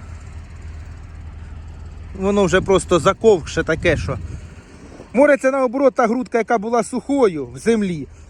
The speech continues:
потім намокла і оце вона вивернулась. Ну я не знаю. Ну так, общий фон ідеальний. Що ще надо? Коштів на Лемкен, звісно, в нас немає.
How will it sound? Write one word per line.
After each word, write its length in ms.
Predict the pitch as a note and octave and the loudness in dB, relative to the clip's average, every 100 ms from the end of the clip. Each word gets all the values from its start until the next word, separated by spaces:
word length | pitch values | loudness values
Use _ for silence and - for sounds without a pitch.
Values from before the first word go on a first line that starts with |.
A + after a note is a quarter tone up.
| - | -6
потім 420 | G#3+ G#3+ C4 A#3+ F#3+ - - - | -2 2 4 2 -2 -18 -16 0
намокла 560 | A3+ B3+ C#4 A3 F3+ | 2 4 2 4 2
і 80 | F3+ | 4
оце 240 | F#3+ - A3 | 4 4 2
вона 220 | G#3 F#3 | 2 0
вивернулась. 540 | F3+ D#3+ D3 D3 D3 | 0 -2 -4 -4 -6
Ну 80 | A#3+ | -2
я 120 | C4 | -2
не 120 | G#3+ | 0
знаю. 360 | D#3+ C#3+ A#2+ F#2 - - - - - - - - - - - - A3+ | -4 -6 -12 -14 -18 -20 -20 -20 -20 -20 -20 -20 -20 -20 -20 -14 -6
Ну 160 | B3+ | -4
так, 240 | G#3 A#3 A3 | 2 0 2
общий 300 | F#3 - F#3 | 0 -2 -4
фон 320 | A3 F#3+ C3+ - F3+ | 0 0 -2 -14 -10
ідеальний. 480 | E3 E3+ A#2 G2+ - - - - - - - | -2 -2 -2 -10 -16 -16 -18 -20 -20 -20 -12
Що 200 | - C#4 | -2 -2
ще 200 | - A#3 | 2 0
надо? 300 | F#3+ C3+ G#2 - - - - - - - - - - - - - - - - - - - - - - | 0 -8 -12 -16 -18 -18 -18 -18 -18 -18 -18 -18 -18 -18 -18 -18 -18 -16 -16 -16 -16 -16 -16 -16 0
Коштів 460 | C#4+ D4 - B3 A3 | 4 4 2 -2 2
на 240 | B3 A3+ - - - - - - - - | 2 2 -2 -14 -16 -18 -18 -18 -14 -2
Лемкен, 480 | C4 D4+ A3+ C#4+ F#3+ - | 0 0 -2 -6 -6 -10
звісно, 480 | C#3+ B3 B3 G#3 G#3+ | -2 0 0 2 2
в 40 | |
нас 200 | A3 G#3+ - | 2 0 -2
немає. 540 | G#3 B3 C4+ A#3 G#3 | -2 0 0 0 -4